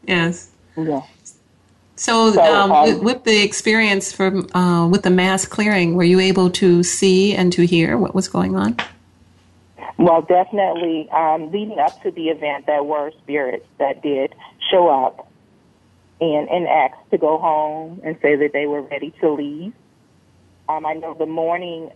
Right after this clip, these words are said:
Speaker 2: that we, uh, the morning before the event, um, in meditation, I was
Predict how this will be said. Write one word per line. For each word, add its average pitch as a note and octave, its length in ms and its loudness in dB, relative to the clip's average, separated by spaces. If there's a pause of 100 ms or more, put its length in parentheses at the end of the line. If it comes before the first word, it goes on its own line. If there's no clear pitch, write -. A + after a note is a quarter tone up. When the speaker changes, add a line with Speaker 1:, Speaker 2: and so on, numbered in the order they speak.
Speaker 2:
that D3+ 280 2
we, D3+ 420 -12
uh, - 160 -2
the D#3+ 80 -6
morning F3+ 280 -6
before G3 320 0
the E3 120 -10
event, D3 380 -6 (560)
um, D3 260 0
in E3 200 -2
meditation, E3 760 -6 (800)
I E3+ 120 -2
was E3 140 -4